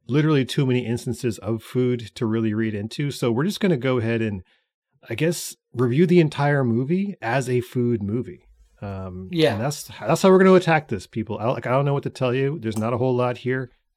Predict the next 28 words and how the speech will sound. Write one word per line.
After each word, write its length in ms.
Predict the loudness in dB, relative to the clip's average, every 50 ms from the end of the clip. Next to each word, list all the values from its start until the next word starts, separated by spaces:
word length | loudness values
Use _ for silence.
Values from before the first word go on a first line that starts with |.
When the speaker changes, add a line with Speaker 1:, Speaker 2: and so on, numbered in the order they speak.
| _ _ _ _
Speaker 1:
that 160 | -4 -2 0 0
we 100 | -2 0
could 220 | 0 -2 -2 0
really 460 | 0 0 0 2 0 0 -2 -4 -6 -12 -18 _ -14 -12
<laughs> 240 | -12 -12 -10 -10
opine 440 | -10 -10 -8 -8 -6 -2 0 2 2
on. 360 | 4 4 4 4 4 2 0 -4 -10 -20 -20 -20 _ _ _ -16 -6
We 120 | -2 0 2
did 160 | 4 4 6
our 100 | 6 6
best, 580 | 4 4 2 2 2 0 -2 -6 -12 -14 -20 -20 -14 -8
and 180 | -4 -2 0 2
we'll 120 | 2 2
do 180 | 4 6 6 6
our 160 | 6 6 4
best, 480 | 2 -2 -4 -4 -6 -8 -12 -14 -18 -20 _ _ _ _ _ _ _ _ _ _ -2
but, 400 | -2 -2 -2 -4 -8 -6 -4 -2
uh, 440 | 0 0 0 -2 -2 -2 -4 -6 2
we'll 140 | 4 4 4
see 160 | 6 6 6
how 100 | 6 6
this 180 | 6 4 2 0
goes. 320 | -4 -8 -8 -10 -14 -16 -10
You 100 | -8 -6
know, 140 | -4 -4 -4
this 260 | -2 -2 -2 -4 -4
Speaker 2:
It's 100 | -10 -4 -2
Speaker 1:
because 400 | -2 2 6 8 8 8 6 2